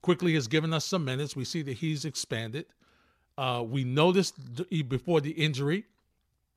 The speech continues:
that Grimes gave us some good minutes, plays good defense. McBride gave us some minutes later in the season, decent defensively,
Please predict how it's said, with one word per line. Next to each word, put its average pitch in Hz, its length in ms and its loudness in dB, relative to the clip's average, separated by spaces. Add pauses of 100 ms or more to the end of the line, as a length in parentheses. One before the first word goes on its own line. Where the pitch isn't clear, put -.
(640)
that 127 180 0
Grimes 143 500 0
gave 143 280 0
us 147 120 2
some 117 360 -6 (320)
good 160 180 4
minutes, 147 540 0 (1300)
plays 135 360 0
good 151 240 2
defense. 151 560 -2 (360)
McBride 143 480 0
gave 147 220 0
us 147 100 0
some 143 240 0
minutes 156 400 -4
later 143 320 0
in 156 80 0
the 147 80 -2
season, 165 440 -6 (480)
decent 156 360 4
defensively, 156 600 -6